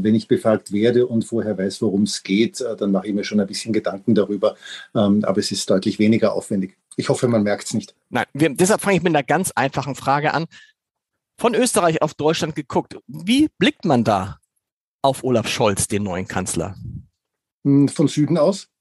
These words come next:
Speaker 2: Mhm.
Speaker 1: Aber, ähm, <laughs> davon abgesehen, ähm, wahrscheinlich relativ ähnlich wie in Deutschland, also, äh, und wie sie auch im Wahlkampf und zum Teil, glaube ich, sogar auf Wahlkampfplakaten zu sehen war, äh,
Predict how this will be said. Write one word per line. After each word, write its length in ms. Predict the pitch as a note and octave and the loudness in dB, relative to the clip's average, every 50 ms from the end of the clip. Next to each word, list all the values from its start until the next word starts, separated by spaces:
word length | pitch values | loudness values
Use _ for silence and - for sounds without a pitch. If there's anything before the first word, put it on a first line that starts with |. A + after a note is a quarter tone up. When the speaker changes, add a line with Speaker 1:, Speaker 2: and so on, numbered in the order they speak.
| _ _ - | _ _ 0
Speaker 2:
Mhm. 300 | - D3+ D3 A2+ F#3+ - - - - | 2 4 4 6 4 4 2 0 -2
Speaker 1:
Aber, 640 | - B2+ B2 B2+ B2 A#2 C3+ C3 B2+ B2+ B2+ B2+ B2 | -2 -2 -2 -2 -2 2 2 2 2 0 -2 -4 -6
ähm, 240 | B2+ B2 B2 C3 - | -6 -8 -8 -10 -12
<laughs> 240 | C3 A#2+ C#3+ D3 | -10 -8 -8 -6
davon 400 | - - - - - C#3 C#3+ - | -6 -8 -10 -6 0 0 0 2
abgesehen, 560 | - E3 F3 - C3 - A#2+ C3 C3 C#3 C3+ - - - - - - _ - A#2+ | 2 0 2 2 2 2 4 4 4 4 2 -2 -6 -20 -20 -20 -20 _ -8 -6
ähm, 340 | B2 C3 C3 B2+ C3 - _ _ - - _ _ _ _ _ - - - - - | -4 -2 -2 -4 -4 -8 _ _ -20 -20 _ _ _ _ _ -18 -16 -16 -16 -14
wahrscheinlich 540 | F#2+ F#2+ A#2 A#2+ - F#3+ A#3+ C4 A3+ - | -10 -8 -6 0 0 2 2 2 2 4
relativ 320 | D#3+ G3 G#3 F#3 C#3+ - - | 4 4 4 4 2 -2 2
ähnlich 380 | A#2+ C#3 F#3+ G3+ E3 - - | 2 4 4 4 4 2 2
wie 80 | B2 B2 | 2 2
in 100 | A#2+ A2 | 2 2
Deutschland, 600 | F#2+ G2+ C3 F3 F#3 - - C3 A#2 A2+ G#2 - | 2 2 0 0 0 -2 -2 0 0 0 0 -2
also, 480 | A#2 A#2 A2+ A2 B2 A#2+ A#2+ B2 B2+ B2+ | -2 -2 2 4 4 6 6 6 4 2
äh, 320 | B2 A#2+ A#2+ B2 A#2+ B2 | 0 -2 0 2 0 0
und 240 | C#3 D3 B2+ G#2+ G#2 | 0 -2 -6 -6 -4
wie 80 | C3+ | -4
sie 120 | C#3+ C3+ A#2+ | -2 -2 -2
auch 120 | A#2 A2+ B2+ | -2 0 -2
im 140 | B2 A2+ | -4 -6
Wahlkampf 500 | G#2 F#2 A2 C#3+ C#3+ - C3+ C3 A2+ - | -4 -4 -4 -4 -4 0 -2 -2 -2 -4
und 80 | B2 A2 | -10 -6
zum 140 | - B2+ - | -6 -4 -2
Teil, 240 | A2 A2+ B2+ C3 A2 | -2 -2 0 -2 2
glaube 180 | A2 A#2 A#2 | 2 0 0
ich, 80 | A#2 - | 2 -2
sogar 240 | - G2 A#2 A2+ A2 | -2 2 2 0 0
auf 140 | - - | 0 -4
Wahlkampfplakaten 880 | - G2 G#2 - - A#2 G#2 - - B2 - - - G#2+ A#2+ - D3 C#3 | -4 -4 -4 -4 -6 -10 -10 0 0 0 0 2 0 0 0 2 2 0
zu 120 | - B2+ | 0 0
sehen 360 | A2 - G#2+ G#2 G2+ G2 G2+ F#2+ | -2 -2 -4 -8 -8 -8 -2 0
war, 340 | F#2 F2+ F2+ F2+ F2+ G2+ | 0 0 0 -2 -2 -4
äh, 80 | G#2 | -4